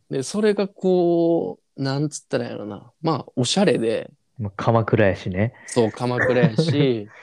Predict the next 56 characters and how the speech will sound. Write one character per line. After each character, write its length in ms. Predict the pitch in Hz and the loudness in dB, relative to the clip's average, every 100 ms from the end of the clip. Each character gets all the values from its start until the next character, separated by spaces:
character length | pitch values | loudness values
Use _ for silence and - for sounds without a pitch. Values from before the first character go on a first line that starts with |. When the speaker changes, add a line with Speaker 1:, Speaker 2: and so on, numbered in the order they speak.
| - | -20
Speaker 2:
<laughs> 260 | - _ 117 | -20 _ -8
う 40 | |
ん。 300 | 104 95 90 - _ _ _ | -6 -6 -10 -16 _ _ _
Speaker 1:
な 140 | 113 | -12
ん 80 | 110 | -10
か 120 | 107 | -10
こ 200 | - - | -12 -10
う、 60 | 110 | -10
住 240 | - 135 | -6 -2
ん 80 | 117 | 2
で 80 | 117 | 2
る 120 | 117 | 2
と 100 | 131 | 0
こ 140 | 131 | 2
ろ 100 | 127 | 0
か 140 | 120 123 | 0 -4
ら、 220 | 98 - _ _ - | -4 -8 _ _ -4
Speaker 2:
う 60 | |
ん。 140 | 107 98 | -2 -2
Speaker 1:
自 120 | 90 | 0
分、 180 | 131 143 | 0 0
そ 180 | - 127 | -2 0
の 80 | 127 | 0
取 100 | 123 _ - | 0 _ -6
材 300 | - 127 123 | 0 4 2
を 20 | |
受 120 | 113 | 0
け 20 | |
て 80 | 113 | -4
る 80 | 131 | -6
人 140 | 180 | -4
が 60 | 156 | -6
住 200 | - 117 | -6 -10
ん 80 | 117 | -8
で 80 | |
る 80 | 113 | -8
と 120 | 113 | -10
こ 100 | 117 | -12
ろ 120 | 117 113 | -12 -8
か 120 | 123 | -4
ら、 380 | 156 190 127 - _ _ _ _ | -2 0 0 -4 _ _ _ _
Speaker 2:
う 60 | 123 | 0
ん。 300 | 107 95 95 | 2 0 -6
Speaker 1:
す 100 | 123 | -4
ご 120 | 131 | -4
い 60 | |
近 260 | 110 - 117 | -4 -6 -6
い 60 | 110 | -6
と 100 | 113 | -10
こ 80 | |
ろ 80 | 113 | -12
に 120 | 110 | -10
山 240 | 113 113 95 | -10 -10 -10
が 120 | |
あ 40 | |
っ 40 | 85 | -12